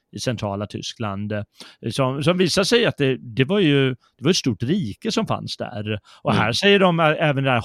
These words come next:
Speaker 1: Hågariket, eh, som
Speaker 2: Mm.
Speaker 1: de nämner i Uppland. Det är liksom tendens till ett, ett Sverige helt enkelt.
Speaker 2: Ja.
Speaker 1: Och det betyder att det är kungadömen som är, som mäktiga och välmående och, och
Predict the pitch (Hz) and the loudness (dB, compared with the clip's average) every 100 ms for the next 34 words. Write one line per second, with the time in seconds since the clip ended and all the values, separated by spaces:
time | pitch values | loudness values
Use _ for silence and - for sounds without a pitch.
0 | - 165 131 123 127 117 131 175 196 - | 2 2 2 2 0 0 2 0 -2 -4
1 | 196 - - - 131 120 123 _ - - | -6 -6 -8 -2 0 -2 -6 _ -10 -2
2 | 135 123 123 117 107 110 104 139 - 196 | 0 0 2 0 0 0 2 0 0 -4
3 | 123 117 120 120 117 - - - - 143 | -4 -2 -2 0 -2 -8 -20 -20 -10 -4
4 | 120 143 175 156 139 131 _ _ _ - | 0 0 0 0 -2 -4 _ _ _ -16
5 | - 151 147 127 123 127 123 113 - 131 | -2 0 0 0 0 0 -2 -4 -4 -2
6 | 127 113 117 113 _ 139 127 - 170 170 | -2 -2 -4 -8 _ -8 -6 -4 0 0
7 | 123 117 156 226 - 175 117 107 - 107 | 0 0 0 -2 -4 -2 -2 -2 -8 -12
8 | - 113 101 - 127 107 107 107 95 82 | -12 -14 -14 -8 -6 -6 -2 0 0 -2
9 | _ _ _ _ _ 147 139 139 151 151 | _ _ _ _ _ -2 0 2 4 4
10 | 135 147 139 - 185 151 123 139 196 214 | 4 0 0 4 2 2 2 4 4 2
11 | 156 113 156 131 113 113 139 208 269 233 | 0 0 -2 0 0 -2 -4 -6 -8 -6
12 | 220 220 240 233 - 160 151 165 135 127 | -6 -8 -2 -2 -2 2 4 4 4 2
13 | 190 247 185 123 120 - - - - 156 | -2 -2 2 2 2 -2 -18 -20 -6 0
14 | 143 139 131 | 2 4 2